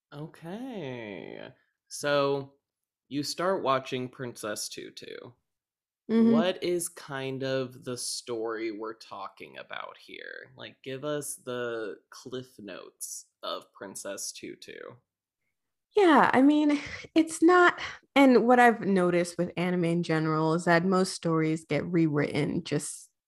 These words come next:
Speaker 2: you know, they might add something different. So this wasn't a different story. You know, Princess Tutu is another Magic Girl anime, which a Magic Girl anime is just a girl that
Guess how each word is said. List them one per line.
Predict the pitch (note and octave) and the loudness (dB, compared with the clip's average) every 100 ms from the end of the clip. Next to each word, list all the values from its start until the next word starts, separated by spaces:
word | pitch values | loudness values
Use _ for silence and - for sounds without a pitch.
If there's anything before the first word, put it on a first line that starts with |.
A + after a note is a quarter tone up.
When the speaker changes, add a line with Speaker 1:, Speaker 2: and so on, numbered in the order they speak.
| _ | _
Speaker 2:
you | F#3 | 4
know, | E3 - E2+ - _ | 4 4 0 -4 _
they | F3+ E3+ | 4 6
might | D#3 D#3+ - _ - | 6 4 -2 _ 2
add | E3 D#3 | 4 4
something | - D3 - - | 0 -2 0 -4
different. | - F3 - - - - - - | 0 -2 0 -2 -4 -12 -20 -2
So | D4+ | 4
this | E4 G4 | 6 6
wasn't | D#4+ E4 E4 - | 8 8 8 4
a | A3+ | 2
different | G3+ F#3 F3+ E3 | 4 2 2 0
story. | - - B2 F2 F2+ | 0 2 2 2 -2
You | G3 | 0
know, | G3 | 2
Princess | F#3+ - B3 C#4 C4 | 2 0 0 2 -2
Tutu | - G3+ - F#3+ F3 E3 - _ | -2 -4 2 2 2 0 -4 _
is | F3+ F3 F3 - - - - _ | 0 0 -4 -14 -20 -20 -20 _
another | F#3+ F#3 F#3 F#3 G3 G3+ G3 - | 4 6 8 6 8 8 6 4
Magic | F3+ D#3 E3 F3 F3+ | 2 4 2 2 0
Girl | E3+ E3 | 4 4
anime, | E3 D#3+ D#3+ D#3 D3 C#3 D#3 E3 | 4 0 0 0 -2 -2 -2 -2
which | D3+ D3 - | -4 -4 -8
a | - | -2
Magic | F3+ D3+ D#3+ E3 | 2 4 2 2
Girl | D#3 C#3+ | 2 4
anime | C#3+ D3 | 4 2
is | D3 C#3+ D#3 - | 2 2 0 -2
just | C#3 E3 - - | -4 -4 -4 -6
a | |
girl | F3+ - D3+ D3+ D3+ | -4 4 6 8 6
that | D3+ D3 | 4 0